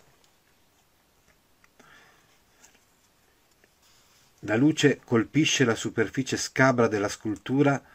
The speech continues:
creando l'impressione di un'immagine dissolta nello spazio circostante. Il torso del bimbo, appena abbozzato, fa da base alla testa,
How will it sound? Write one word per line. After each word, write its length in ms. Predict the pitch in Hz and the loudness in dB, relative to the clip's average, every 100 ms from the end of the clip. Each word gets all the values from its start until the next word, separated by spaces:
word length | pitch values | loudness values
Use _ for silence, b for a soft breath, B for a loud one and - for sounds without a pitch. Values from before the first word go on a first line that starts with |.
| b b b b | b b b b
creando 460 | - 127 147 143 120 | -2 6 6 6 2
l'impressione 680 | 113 113 123 120 - 160 147 | 0 -2 -2 -4 -2 0 0
di 80 | 117 | 0
un'immagine 640 | 117 117 131 143 127 127 | -2 0 2 2 2 0
dissolta 880 | 110 135 - - 143 156 160 - 160 - B B B | 2 0 0 2 4 4 2 0 -2 -2 B B B
nello 200 | B 113 | B -2
spazio 600 | 120 - 139 143 - 139 131 _ | -2 0 0 2 0 -2 -2 _
circostante. 1080 | - 123 113 117 - - 87 80 82 - - _ _ _ _ _ _ _ _ _ _ _ _ _ _ _ _ _ _ _ _ _ | -6 -4 -4 -6 -10 -12 -12 -14 -18 -20 -20 _ _ _ _ _ _ _ _ _ _ _ _ _ _ _ _ _ _ _ _ _
Il 200 | 120 110 | -12 -8
torso 420 | - 165 160 - 139 | 2 4 4 2 2
del 200 | 123 107 | 2 0
bimbo, 560 | 98 95 87 87 90 | -6 -12 -10 -8 -8
appena 540 | 117 120 _ 147 143 113 | -6 -8 _ 4 4 2
abbozzato, 800 | 101 98 - 123 127 131 147 - b b b | -2 -8 -4 0 0 0 -6 -6 b b b
fa 220 | - 135 | -2 4
da 160 | 127 127 | 6 6
base 400 | 135 156 143 143 | 8 8 8 6
alla 160 | 135 | 6
testa, 640 | 135 104 87 - - 87 | 2 -4 -6 -10 -12 -14